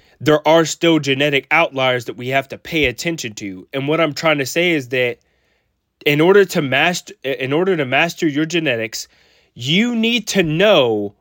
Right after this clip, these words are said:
what body type that you have. You need to know, like,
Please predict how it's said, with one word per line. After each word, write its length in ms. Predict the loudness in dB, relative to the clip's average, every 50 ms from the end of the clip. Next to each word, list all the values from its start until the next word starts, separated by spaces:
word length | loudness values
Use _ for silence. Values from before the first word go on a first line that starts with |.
| _ _ _
what 560 | _ _ -8 0 2 4 4 4 2 -2 0
body 320 | 2 4 4 4 4 2 0
type 340 | -2 -2 -2 -2 -2 0
that 240 | -2 -6 -4 -4 -4
you 100 | -6 -6
have. 500 | -4 -2 -2 -2 -2 -4 -8 -14 -20 _ _ _ _ _ _ _ _ _ _ _ _ _ _ _
You 200 | -8 -4 -2 -2
need 200 | 0 -2 -2 -2
to 140 | -2 -2 -2
know, 640 | -2 0 0 4 4 4 4 4 2 -2 -4 -6 -8 _ _ _ _ _ _ _ _ _ _ _ _ _ _ _ _ _ _ _ _ _
like, 300 | -2 0 0 0 0 -4